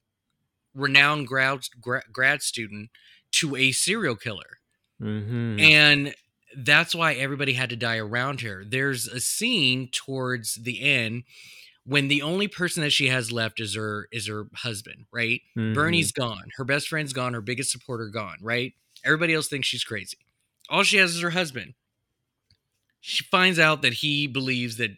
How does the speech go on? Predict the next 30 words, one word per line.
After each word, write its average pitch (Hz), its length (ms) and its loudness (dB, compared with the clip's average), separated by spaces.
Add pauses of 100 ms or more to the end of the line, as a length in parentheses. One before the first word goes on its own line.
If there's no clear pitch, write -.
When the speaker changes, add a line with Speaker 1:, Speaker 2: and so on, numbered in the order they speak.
Speaker 1:
you 123 180 -6
know, 117 140 -4
she's 113 340 0
a 110 40 -10
killer 110 280 -8
too. 110 200 -8
So 117 180 -8
he 208 220 -6
moves 156 280 -6
on. 139 380 -6 (500)
Speaker 2:
Mm-hmm. 143 400 -6
Speaker 1:
And 135 560 6 (360)
once 175 420 -2 (100)
that 151 240 0
whole 143 180 -4
scene 123 280 -4
plays 113 300 -6
out, 110 200 -2
which 113 220 -8
was 110 440 -6 (160)
genius, 104 760 -6
love 104 440 -8
that 110 220 -6
scene 107 280 -4
so 113 200 -6
much. 107 240 -4
She 117 280 -2
is 107 140 -6
so 123 500 0
funny 120 580 0